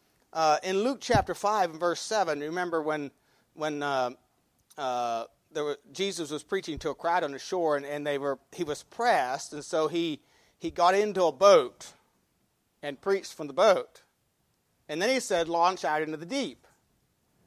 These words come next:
And that's when Peter said, "Lord, we've toiled all night and caught nothing. But nevertheless, thy word," you know. So they let down the net, and they caught a great bunch of fishes. And, and, and so he beckoned to their partners,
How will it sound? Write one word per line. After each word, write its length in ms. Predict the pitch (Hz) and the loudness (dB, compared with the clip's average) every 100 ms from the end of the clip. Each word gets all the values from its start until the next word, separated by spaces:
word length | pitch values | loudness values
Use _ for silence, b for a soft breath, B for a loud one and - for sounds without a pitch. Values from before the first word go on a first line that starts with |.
| - | -6
And 100 | 165 | -2
that's 180 | 247 | -2
when 120 | 233 180 | -2 -4
Peter 280 | 233 226 | 0 2
said, 340 | 196 165 147 147 - _ - | 2 2 0 -2 -20 _ -12
"Lord, 200 | 151 135 | -8 -6
we've 160 | 127 | -8
toiled 240 | - 165 127 | -8 -6 -6
all 120 | 101 | -6
night 260 | 104 110 98 | -12 -14 -16
and 80 | - | -16
caught 220 | 110 - | -16 -14
nothing. 360 | 104 90 90 87 _ _ _ _ _ _ - | -18 -18 -20 -20 _ _ _ _ _ _ -18
But 100 | 160 | -10
nevertheless, 560 | 170 226 233 180 180 | -6 -2 0 0 0
thy 220 | - 143 143 | -6 -8 -6
word," 340 | 104 92 117 - | -8 -16 -20 -20
you 80 | 98 | -20
know. 180 | 95 127 _ _ _ _ _ _ | -20 -20 _ _ _ _ _ _
So 180 | - 165 | -6 -2
they 100 | 160 | 0
let 200 | 175 196 | 2 2
down 200 | 190 185 | 0 0
the 40 | 165 | -2
net, 140 | 160 | -4
and 80 | 135 | -4
they 60 | |
caught 160 | 147 156 | -4 -2
a 40 | |
great 220 | 135 139 143 | -2 -4 -6
bunch 160 | 139 | -10
of 60 | - | -10
fishes. 400 | 135 - 127 127 | -10 -8 -10 -8
And, 120 | 127 b b b b b | -12 b b b b b
and, 200 | 156 156 | -6 -4
and 300 | 175 180 175 | -2 -2 -2
so 160 | - 202 | 0 0
he 120 | 196 | 0
beckoned 440 | 143 214 247 247 | 0 -2 0 0
to 80 | 220 | 0
their 180 | 208 196 | 2 0
partners, 1200 | - 214 233 277 269 220 185 190 247 - - - | -2 2 4 4 2 0 2 2 0 -6 -12 -16